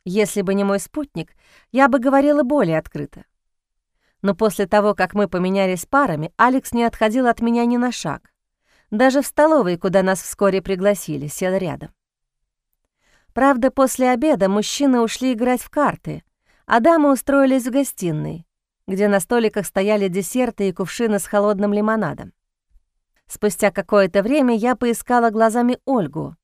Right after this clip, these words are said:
но ее нигде не было. Куда она запропала? Я видела ее только за столом, и вот опять она куда-то ушла.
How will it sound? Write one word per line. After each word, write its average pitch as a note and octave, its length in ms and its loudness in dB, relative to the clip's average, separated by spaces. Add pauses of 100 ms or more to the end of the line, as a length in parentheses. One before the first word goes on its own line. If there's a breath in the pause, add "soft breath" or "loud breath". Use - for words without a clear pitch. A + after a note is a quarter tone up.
(500)
но A3 180 4
ее B3 200 4
нигде D4+ 320 2
не A3 180 0
было. D3+ 300 -12 (840)
Куда C#4 300 4
она E3+ 160 0
запропала? F3 640 -6 (800)
Я F#3+ 200 0
видела C#4 320 0
ее C4+ 260 2
только C#4 320 0
за C4 120 -2
столом, A3 500 -2 (220)
и A3+ 120 0
вот D#4+ 180 2
опять A3+ 360 0
она F#3 160 -2
куда-то F#3+ 360 -2
ушла. F#3 380 -6